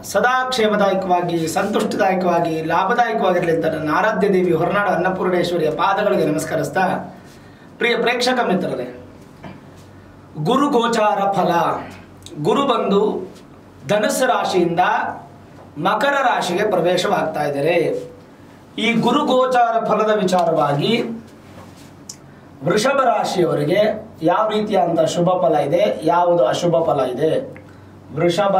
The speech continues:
ರಾಶಿ, ವೃಷಭ ರಾಶಿ ಅಥವಾ ಲಗ್ನ ಅಂತ ಕೂಡ ತಗೊಬೋದು, ಅಥವಾ ಲಗ್ನ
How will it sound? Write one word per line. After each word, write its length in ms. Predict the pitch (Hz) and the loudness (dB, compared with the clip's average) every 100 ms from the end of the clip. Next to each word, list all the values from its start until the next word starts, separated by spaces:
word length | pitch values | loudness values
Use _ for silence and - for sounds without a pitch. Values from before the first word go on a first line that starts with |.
| 185 | 2
ರಾಶಿ, 400 | 151 151 143 160 170 - - - - - - - - - - - - - - - - 143 | 2 0 -2 2 2 0 -10 -18 -20 -20 -20 -20 -20 -20 -20 -20 -20 -20 -20 -20 -10 -2
ವೃಷಭ 440 | 165 185 180 175 190 165 | 0 2 2 2 2 0
ರಾಶಿ 400 | 147 143 143 180 190 | 0 0 2 2 2
ಅಥವಾ 240 | 156 180 175 165 | 0 2 2 2
ಲಗ್ನ 300 | 175 165 196 196 | 2 2 0 0
ಅಂತ 140 | 185 175 160 | 0 0 2
ಕೂಡ 100 | 175 175 | 2 2
ತಗೊಬೋದು, 500 | 143 143 139 135 160 151 139 135 | 0 -2 -4 0 0 0 -2 -4
ಅಥವಾ 280 | - 156 208 - - - - - 139 | -2 0 2 0 -6 -14 -18 -6 0
ಲಗ್ನ 300 | 160 160 180 | 2 2 2